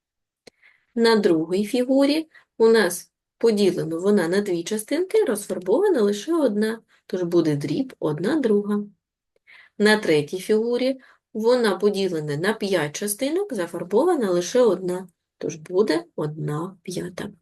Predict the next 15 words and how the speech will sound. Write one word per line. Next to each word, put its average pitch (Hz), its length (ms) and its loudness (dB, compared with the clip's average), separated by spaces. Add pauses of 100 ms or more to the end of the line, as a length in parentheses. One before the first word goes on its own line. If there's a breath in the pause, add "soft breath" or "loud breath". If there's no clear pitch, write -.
(840 loud breath)
За 208 280 2
допомогою 277 640 4
цих 208 260 0
малюночків 180 720 0
порівняйте 277 1200 0
частинки 185 1000 -4 (2500 soft breath)
цілого 226 560 -4
числа 220 520 -8 (480)
і 214 200 0
проставте 165 640 -4
знаки: 240 580 0 (300)
більше, 151 540 -2 (100)
менше 208 600 -2
чи 440 180 2
дорівнює. 180 580 -2